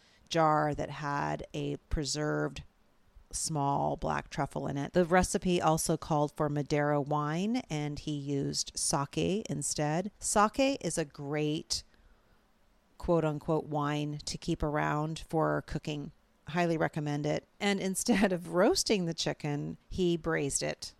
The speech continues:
on top of the stove and sauteed it and just did everything on top of the stove. And it was delicious.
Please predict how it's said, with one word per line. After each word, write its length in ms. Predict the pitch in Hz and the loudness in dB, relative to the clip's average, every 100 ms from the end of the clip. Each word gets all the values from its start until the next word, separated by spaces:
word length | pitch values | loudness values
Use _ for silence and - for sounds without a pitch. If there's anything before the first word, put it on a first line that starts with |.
| - | -8
on 240 | 151 147 | -4 -4
top 220 | 139 139 147 | -2 -2 -2
of 80 | |
the 80 | 147 | -4
stove 580 | - 143 147 151 151 - - | -2 0 0 0 -2 -8 -4
and 460 | 143 143 139 143 | -2 -2 -2 -2
sauteed 520 | - 143 139 147 143 | -2 -2 -2 -2 -2
it 300 | 147 151 - - | -2 -4 -6 -8
and 280 | 147 143 139 | -4 -4 -4
just 180 | 143 | -4
did 140 | - 143 | -4 -4
everything 320 | 143 143 139 | -4 -4 -6
on 80 | 139 | -4
top 240 | 143 135 | -4 -4
of 80 | 139 | -4
the 60 | 139 | -4
stove. 420 | - 147 151 - | 0 0 0 -2
And 200 | 160 160 | -4 -2
it 80 | 180 | -2
was 120 | 214 | -2
delicious. 680 | - 143 135 - 139 - | -2 -4 -4 -2 -2 -4